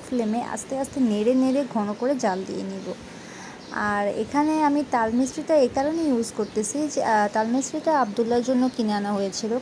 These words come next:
কিন্তু ও এটা এমনিতে খেতে চায় না, তাই ওর জন্য আমি এটা, এই বুদ্ধি বের করেছি।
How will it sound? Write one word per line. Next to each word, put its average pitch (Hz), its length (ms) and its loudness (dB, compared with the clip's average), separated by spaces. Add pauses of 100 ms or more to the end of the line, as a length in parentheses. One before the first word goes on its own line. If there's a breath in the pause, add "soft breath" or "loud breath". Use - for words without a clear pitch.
কিন্তু 233 280 0
ও 208 180 0
এটা 208 240 -2
এমনিতে 220 340 -2 (120)
খেতে 277 220 0
চায় 208 240 -2
না, 214 280 -2
তাই 208 140 0
ওর 196 160 0
জন্য 196 300 -4
আমি 190 240 -4
এটা, 190 160 -6
এই 202 100 -4
বুদ্ধি 190 340 -2
বের 196 120 0 (100)
করেছি। 190 440 -4